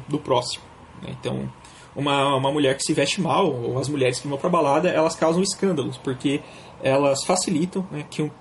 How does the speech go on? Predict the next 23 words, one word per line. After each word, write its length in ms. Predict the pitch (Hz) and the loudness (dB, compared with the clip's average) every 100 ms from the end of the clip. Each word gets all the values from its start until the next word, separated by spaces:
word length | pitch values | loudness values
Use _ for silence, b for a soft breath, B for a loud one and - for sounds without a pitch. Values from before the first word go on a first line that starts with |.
| - - | -20 -10
com 100 | 147 | -8
que 180 | - 180 | -2 -2
os 220 | 170 143 | 0 0
outros 320 | 143 - 151 | -2 -4 -8
pequem, 360 | - 123 - - - - - - - | -4 -4 -6 -16 -20 -20 -20 -20 -18
né? 100 | - 131 B B B B | -16 -18 B B B B
São 180 | - 147 | -8 -4
até 140 | 165 | 0
meios 380 | 185 147 160 127 | 2 2 0 -2
de 80 | 127 | -4
pecado, 440 | 160 - 147 117 | -8 -10 -8 -8
né, 100 | 117 131 | -10 -12
se 100 | - | -14
for 180 | - 135 | -12 -8
ver, 200 | 123 127 | -6 -8
né, 120 | 123 - - 131 | -10 -14 -18 -14
a 80 | |
prática 360 | 123 131 123 131 | -2 0 0 -2
de 80 | 120 | -2
hoje 140 | 123 | -2
em 20 | |
dia. 180 | 120 117 - - B B B B B B | -4 -6 -8 -18 B B B B B B
É... 1040 | - 135 135 135 135 131 127 123 120 120 | 0 2 4 4 4 4 4 4 2 0